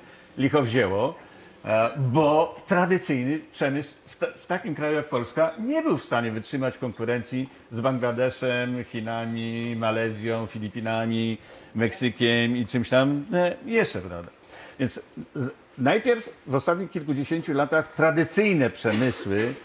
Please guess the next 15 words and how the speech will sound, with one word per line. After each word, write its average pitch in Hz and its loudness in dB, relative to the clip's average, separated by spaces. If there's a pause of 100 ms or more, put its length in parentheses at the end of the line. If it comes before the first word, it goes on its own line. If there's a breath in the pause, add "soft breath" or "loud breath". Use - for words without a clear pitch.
(160)
w - -20
państwach 151 2
wysoko 135 0
rozwiniętych 120 0 (200 loud breath)
zaczęły 139 4
znajdować 139 4
się 151 0
w - -6
coraz 131 0
trudniejszych, 135 2
e, 131 2
warunkach, 120 2
w - -18
kłopotach, 107 0
e, 110 0